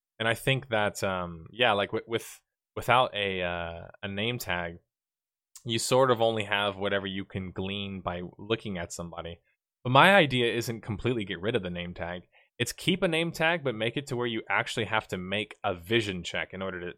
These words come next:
to, to see their name. And what I mean by, like, a vision check is, I mean, like, within a certain radius, if your character has the ability to perceive that person,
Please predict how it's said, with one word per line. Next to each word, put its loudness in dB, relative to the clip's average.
to, -8
to -8
see -4
their 0
name. -6
And -6
what 4
I 4
mean 0
by, 4
like, 4
a 0
vision -4
check -6
is, -2
I -2
mean, -2
like, -6
within 6
a 6
certain 4
radius, -2
if -8
your 4
character 2
has 2
the -2
ability -2
to -12
perceive -6
that -2
person, -6